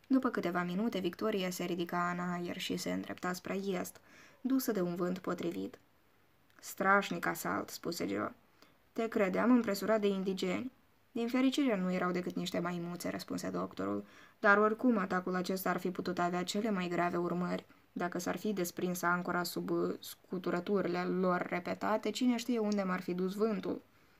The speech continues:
„Ce vă spuneam eu, domnule Kennedy?” „Ai avut dreptate, Joe, dar cu toate că aveai dreptate, în clipa aceea tu pregăteai friptura de antilopă,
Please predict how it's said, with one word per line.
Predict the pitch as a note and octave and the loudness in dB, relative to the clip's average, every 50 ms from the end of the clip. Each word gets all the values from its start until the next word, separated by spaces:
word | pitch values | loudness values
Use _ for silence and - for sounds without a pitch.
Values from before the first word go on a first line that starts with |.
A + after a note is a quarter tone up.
| - - _ - _ - _ _ - | -20 -20 _ -20 _ -20 _ _ -2
„Ce | - C4 B3+ | 2 4 4
vă | B3 B3+ | 6 4
spuneam | B3 - - A3 G#3+ G3+ F#3+ F#3 F3+ | 4 4 4 4 4 4 4 4 2
eu, | F3+ F3 | 2 2
domnule | F3+ F3 E3 E3+ F3 F3 F3 F3 | 2 2 0 0 0 -2 -4 -4
Kennedy?” | F3 - F3+ F3+ G3+ G3+ - - - - _ _ _ _ _ _ _ _ _ _ _ _ _ _ | -4 -4 -4 -2 -2 -4 -6 -8 -10 -12 _ _ _ _ _ _ _ _ _ _ _ _ _ _
„Ai | - F3 G#3 | -2 0 0
avut | A#3+ B3+ C#4+ | 2 4 4
dreptate, | C4 B3 A3 G#3 - F#3 F3+ F3 F3 F3 F#3 | 4 2 2 2 2 0 0 0 0 -2 -2
Joe, | - F#3 F#3 | -2 -2 -2
dar | F#3+ F#3+ F3 F#3 - | -2 0 -2 -2 -2
cu | - | -2
toate | C4 D4 C#4+ C#4 C4+ B3 | -2 0 0 0 0 -2
că | - A3+ | 0 2
aveai | G#3+ G#3 G3 F#3+ G3 F3+ F3+ F3+ | 2 2 2 2 2 0 0 0
dreptate, | F3+ - F#3+ F#3+ - - A3 A#3 A#3 A3 | -2 -4 -6 -4 0 2 2 2 2 2
în | G#3+ G#3 | 0 0
clipa | G#3 A#3+ A#3 A#3+ G#3+ | 0 0 0 0 0
aceea | G3 G3 - G3+ G3 F#3+ F#3+ F3+ | -2 -2 -2 -2 -2 0 -2 -4
tu | F#3 - A3+ | -4 -4 -4
pregăteai | A#3 A#3 - - F3+ F3+ F3+ F3+ F3+ F3+ F#3 | -4 -2 -2 -2 -2 -2 -2 -4 -2 -2 -4
friptura | G3 - F#3 F3+ - - F#3 F3+ F#3 | -2 -4 -4 -6 -4 -4 -4 -2 -2
de | F#3 F3 | -2 -2
antilopă, | F3 F3 F3+ F#3+ G3 G#3 G#3+ G3 F3+ F3+ F3+ F#3 | -2 -2 -2 -2 0 2 2 2 0 0 -4 -6